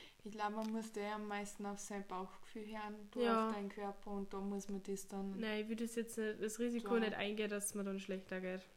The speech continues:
Speaker 1: Ja, ist
Speaker 2: Ja.
Speaker 1: auch viel verständlich, ja, weil du gesagt hast, dass dann eigentlich losgegangen, ja.
Speaker 2: Ja.
Speaker 1: Und da ist oft so, ja, braucht man gar nicht so auf die Ärzte,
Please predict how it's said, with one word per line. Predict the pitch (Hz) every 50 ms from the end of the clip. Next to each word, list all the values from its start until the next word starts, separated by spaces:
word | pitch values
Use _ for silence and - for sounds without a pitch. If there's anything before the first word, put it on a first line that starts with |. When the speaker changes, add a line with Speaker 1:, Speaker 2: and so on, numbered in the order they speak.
| -
Speaker 1:
Ja, | - 208 208 208 208 202 202
ist | 202 196
Speaker 2:
Ja. | 202 202 190 185
Speaker 1:
auch | 208
viel | 214 208 196
verständlich, | - 202 196 - 202 196 190 190 190 190 185 - -
ja, | - - 196 202 196 - -
weil | - 190 196
du | 190 - -
gesagt | 190 - - - 190 190 - -
hast, | 196 196 - -
dass | 196 185 - -
dann | - 180 180 185 185 180
eigentlich | 180 180 185 185 180 - - -
losgegangen, | - 190 190 196 - - - 180 180 180 175 180 -
ja. | 190 185 185 185 185 180 - - - - - - - - - - 247
Speaker 2:
Ja. | 226 220 220 220 220 - - - - - - - -
Speaker 1:
Und | - 202 196 -
da | 196
ist | 196 202 196 196 185
oft | 196 196 - - -
so, | - 202 196
ja, | 196 190 185 185 190 196 190 190 -
braucht | - 185 190 185 -
man | 190 190
gar | 185 185 180
nicht | 185 185
so | 185 - 185
auf | 185 185 -
die | 190 190 190 196
Ärzte, | 196 185 180 - - - 190 185 185 185 -